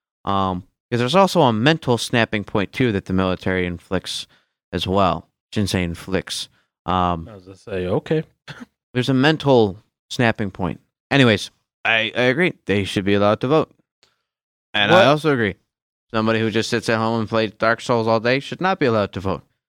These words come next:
Speaker 1: But then again,
Speaker 3: But what if I am just a genius?
Speaker 1: if you are a genius, you can wait two years.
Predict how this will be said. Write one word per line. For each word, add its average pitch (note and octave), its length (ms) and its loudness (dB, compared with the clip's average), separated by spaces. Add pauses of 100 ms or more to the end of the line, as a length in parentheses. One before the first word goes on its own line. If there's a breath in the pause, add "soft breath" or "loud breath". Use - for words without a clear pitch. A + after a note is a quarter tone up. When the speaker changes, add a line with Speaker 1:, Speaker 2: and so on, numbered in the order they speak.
(360)
Speaker 1:
But G#2 80 -10
then C#3 140 0
again, C3 340 -2
Speaker 3:
But A#2 120 -16
what A#2+ 180 -2
if C3+ 140 -2
I C3+ 120 0
am D3+ 160 -2
just A#2+ 220 -4
a A#2 40 -8
genius? A#2 640 -2 (400)
Speaker 1:
if A#2+ 200 -2
you C3+ 120 4
are A2+ 240 4
a G2 100 2
genius, G#2+ 440 -2
you G2+ 140 0
can A#2 160 0
wait E3 180 0
two A2 140 -2
years. F2+ 400 -2